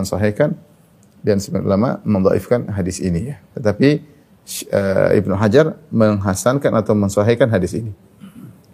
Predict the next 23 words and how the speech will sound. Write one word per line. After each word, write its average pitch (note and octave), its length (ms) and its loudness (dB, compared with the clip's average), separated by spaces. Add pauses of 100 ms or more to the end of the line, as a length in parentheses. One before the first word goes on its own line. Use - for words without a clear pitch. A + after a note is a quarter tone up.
(180)
Kemudian C3+ 320 4
juga D#3 400 4
hadis C#3+ 240 2
Al-Irbad C3 400 4
bin C3 160 2
Sariyah. G#2 560 2 (960)
Rasulullah A2 320 2
sallallahu - 0 -
alaihi - 80 -4
wasallam C3+ 200 2
membaca A2 300 4 (140)
surat B2+ 300 4 (260)
Al-Musabbihat. A#2 920 0
Al-Musabbihat G#2 520 0
itu D3 120 4
adalah A2 240 0
surat-surat G#2+ 480 0
yang G2 160 0
dibuka G#2 480 0
dengan G2+ 240 -2
sabbaha A#2 480 0
atau A2 200 0
yusabbihu. F#2+ 600 -2